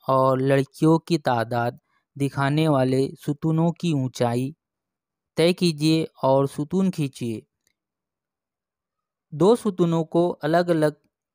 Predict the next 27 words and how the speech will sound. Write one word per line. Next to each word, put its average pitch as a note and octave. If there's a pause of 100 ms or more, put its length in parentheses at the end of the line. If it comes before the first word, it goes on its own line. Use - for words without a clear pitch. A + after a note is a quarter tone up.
दिखाने C#3
के D#3+
लिए C3+ (440)
मुख्तलिफ C#3+ (300)
रंग D3+
का D3+
इस्तेमाल C3 (380)
कीजिए। A#2+ (1160)
बच्चों, F3+ (500)
इस G3
तरसीम D#3
में C#3+ (100)
हमने D3 (240)
रंगों C3+
का F3
इस्तेमाल E3
तो F3+
नहीं F3
किया। B2 (1300)
हम F#3
अगर G3+ (540)
लड़कों C#3
के E3+
सुतून D3+
को D#3
डार्क B2+
करके E3+